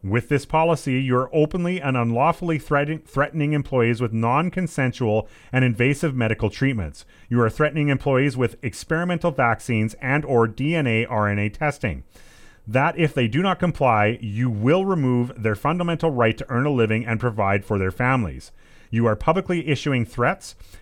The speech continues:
to discriminate against identifiable groups of employees if they don't sign away their rights and fall in line with certain draconian measures.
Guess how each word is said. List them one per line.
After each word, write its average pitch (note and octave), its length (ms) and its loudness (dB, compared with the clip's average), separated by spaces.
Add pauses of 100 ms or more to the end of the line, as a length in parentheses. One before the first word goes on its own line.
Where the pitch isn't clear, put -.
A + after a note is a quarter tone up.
to G3 140 0
discriminate F3 560 0
against C#3+ 360 0 (440)
identifiable D#3 960 2
groups B2+ 340 2
of C#3+ 180 0
employees A#2 600 2 (280)
if D3 180 2
they D#3+ 140 2
don't C#3 320 0
sign D#3+ 380 0
away D3+ 260 2
their C#3 180 2
rights G#2+ 320 2
and B2 200 -2
fall C3+ 320 4
in C#3 80 2
line G#2 260 2
with G#2+ 120 0
certain A2 320 -2
draconian F#2+ 600 0
measures. A2+ 540 -2